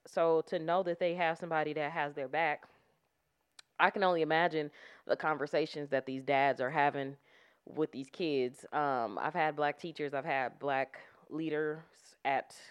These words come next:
school. Um, they didn't have, like, they weren't teachers, but they were around, like, Black administrators, I should say. Um, and it makes a difference when they can pull you to the side and they can understand, you know, what's going on, you know, why are you upset, what,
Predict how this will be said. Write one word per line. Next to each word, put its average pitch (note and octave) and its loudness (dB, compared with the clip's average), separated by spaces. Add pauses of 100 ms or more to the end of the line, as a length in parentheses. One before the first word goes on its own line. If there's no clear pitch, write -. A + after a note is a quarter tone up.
school. F3 -4
Um, C3 -6
they C#3 -2
didn't C#3 -4
have, B2 -6
like, C3 0
they E3 6
weren't D3+ -2
teachers, D3+ -10
but B2+ -8
they C3+ -2
were A#2 -2
around, A#2+ -4
like, A2+ -6
Black - -4
administrators, D#3 -4 (420)
I - -4
should D3+ -12
say. D#3 -2
Um, C#3+ -4 (400)
and D#3+ -2 (880)
it G#3+ 6
makes G#3 2
a A3 0
difference F3 -2
when D#3 -2
they D#3 4
can D#3 -6
pull F3+ 0
you E3+ -4
to E3 -2
the D3+ -8
side D3+ 0
and C#3+ -4
they C#3+ -2
can C#3 -6
understand, C#3+ -6
you D#3 -6
know, B2+ -4
what's D#3 2
going D3 -2
on, C3+ -2
you D3 -4
know, C3 0
why B2+ 2
are C#3+ 6
you C#3+ 2
upset, C3 -2
what, C3+ -6